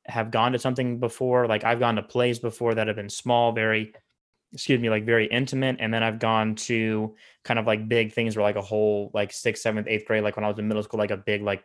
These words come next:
Broadway play kind of thing that would be in, in Orlando. But it's so, like, real and, and, and what you're able to do up there, and not just do it, but do it so well. And I have a friend that can do that.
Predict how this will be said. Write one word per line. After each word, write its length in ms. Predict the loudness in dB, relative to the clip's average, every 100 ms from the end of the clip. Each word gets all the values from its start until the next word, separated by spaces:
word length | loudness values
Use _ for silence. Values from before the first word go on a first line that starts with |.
| _ -4
Broadway 580 | 2 2 2 0 -2 -6 -6
play 300 | 0 0 0
kind 180 | -2
of 60 | -4
thing 100 | -4
that 120 | -2
would 140 | -4 -4
be 80 |
in, 180 | -6 -6 -6
in 140 | -6
Orlando. 500 | -4 -4 -6 -6 -8
But 300 | -2 -2 -2 _ _ -20 _ -20 _ _ _
it's 260 | -2 -2 -2
so, 280 | 2 4 4
like, 280 | 2 0 0
real 520 | -10 -4 0 2 2 0
and, 200 | -4 -8
and, 260 | -8 -8 -12 _ _ _
and 340 | -4 -2 -4 -6
what 240 | -2 -2
you're 120 | 2 0
able 260 | 2 0
to 120 | -2 -6
do 240 | -2 2
up 180 | 0 0
there, 280 | 0 0 0
and 180 | -2 0
not 220 | 2 2
just 260 | -2 -4
do 180 | -2 2
it, 160 | 2 0
but 140 | -6
do 180 | 0 2
it 180 | 2 0
so 260 | -2 0 2
well. 560 | 2 2 2 2 -4 -10
And 100 | -2
I 60 | 0
have 120 | 0
a 40 |
friend 580 | -4 0 2 2 0 0
that 280 | 2 2 0 _ _
can 220 | -6 -4 -2
do 180 | 0 2
that. 360 | 2 2 -2